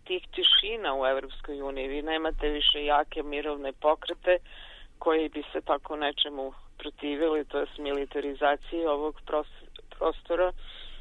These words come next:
kao i pokrete koji, koji bi se protivili i daljem razgrađivanju socijalne države i tom upornom, upornoj primjeni neoliberalnog modela. Tako da,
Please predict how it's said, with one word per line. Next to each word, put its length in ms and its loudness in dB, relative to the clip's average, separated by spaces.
kao 380 4
i 220 -4
pokrete 520 -2
koji, 340 0
koji 400 0
bi 400 -4
se 60 0
protivili 840 -2
i 340 -6
daljem 420 2
razgrađivanju 960 -4
socijalne 540 2
države 680 2
i 40 -4
tom 280 -6
upornom, 680 -4
upornoj 500 -6
primjeni 560 -4
neoliberalnog 960 -2
modela. 560 0
Tako 300 -6
da, 220 0